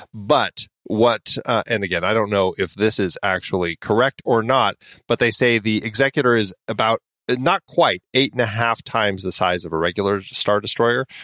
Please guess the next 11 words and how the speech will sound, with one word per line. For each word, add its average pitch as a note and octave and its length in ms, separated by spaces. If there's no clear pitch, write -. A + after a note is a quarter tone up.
which - 220
means A#2 280
that G#2 160
it's - 180
thirteen C3+ 560
thousand A2 440
four A2 200
hundred A2 260
sixty-nine F#2+ 640
meters E2+ 360
long. E2 360